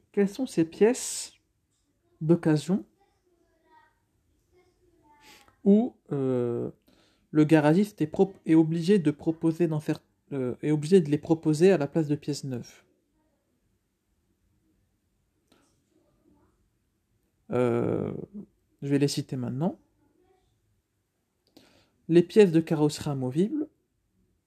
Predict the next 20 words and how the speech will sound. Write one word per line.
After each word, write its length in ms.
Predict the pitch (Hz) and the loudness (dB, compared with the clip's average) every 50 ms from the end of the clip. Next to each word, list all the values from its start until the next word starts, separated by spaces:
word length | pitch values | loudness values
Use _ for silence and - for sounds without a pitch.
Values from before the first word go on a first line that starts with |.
| _ _ _ _ _ _ _ _ _ _ _ _ | _ _ _ _ _ _ _ _ _ _ _ _
les 120 | 165 170 175 | 4 4 4
pièces 280 | 175 - 208 196 156 | 6 6 4 4 6
de 80 | 147 156 | 2 0
garnissage 680 | 151 - 156 151 151 151 151 151 - - 147 143 - - | 2 2 0 0 2 -2 -4 -4 -2 -2 -2 -2 -2 -6
intérieur 520 | - 165 160 - 175 160 160 160 160 160 147 | -8 -8 -6 -2 -2 -2 0 2 2 2 2
et 60 | 139 | 0
de 100 | 135 131 | -4 -4
sellerie, 540 | 127 - - 131 131 135 139 175 220 330 - _ _ _ _ _ _ _ _ _ _ _ _ _ _ _ _ _ _ _ _ _ _ _ _ - | -6 -6 -8 -6 -6 -2 0 0 -2 -2 -6 _ _ _ _ _ _ _ _ _ _ _ _ _ _ _ _ _ _ _ _ _ _ _ _ 4
les 120 | 165 170 | 4 4
pièces 380 | 170 170 - - 185 180 - - - | 4 4 2 4 4 4 2 -6 -8
optiques, 760 | - 151 - _ - - 220 208 _ - - - - _ _ _ _ _ _ _ _ _ _ _ _ _ _ _ _ _ _ _ _ _ _ _ _ _ _ _ _ _ _ _ _ | -8 -8 -8 _ -10 -10 -10 -10 _ -20 -20 -20 -20 _ _ _ _ _ _ _ _ _ _ _ _ _ _ _ _ _ _ _ _ _ _ _ _ _ _ _ _ _ _ _ _
euh, 420 | 131 127 123 123 120 120 120 120 123 127 | -12 -10 -8 -8 -8 -8 -8 -8 -10 -10
vitrage 460 | - 147 151 - - 160 156 151 - | -10 -14 -12 -4 0 0 0 0 0
non 160 | 151 147 143 | -4 -6 -6
collé, 440 | - - 139 135 143 175 - - - _ _ _ _ _ _ _ _ _ _ _ _ _ _ _ _ _ _ _ _ _ _ _ _ _ _ _ _ _ _ _ _ _ _ _ _ _ _ _ _ _ _ _ _ _ | -6 -6 -4 2 4 4 2 2 -8 _ _ _ _ _ _ _ _ _ _ _ _ _ _ _ _ _ _ _ _ _ _ _ _ _ _ _ _ _ _ _ _ _ _ _ _ _ _ _ _ _ _ _ _ _
certaines 380 | - 185 180 185 - 202 196 185 | -4 -4 -2 0 2 2 2 2
pièces 320 | 190 - 208 196 196 196 | 2 4 2 2 2 2
mécaniques 680 | - 165 165 160 - 175 170 170 175 180 180 175 - - | -4 -4 -6 -4 -2 -2 0 0 2 0 0 -2 -4 -4
ou 60 | 143 | -4
électroniques, 920 | 135 127 131 127 _ - - 131 139 160 240 - _ - - - - _ | -2 -2 -4 -6 _ -12 -10 -8 -6 -6 -6 -6 _ -20 -20 -20 -20 _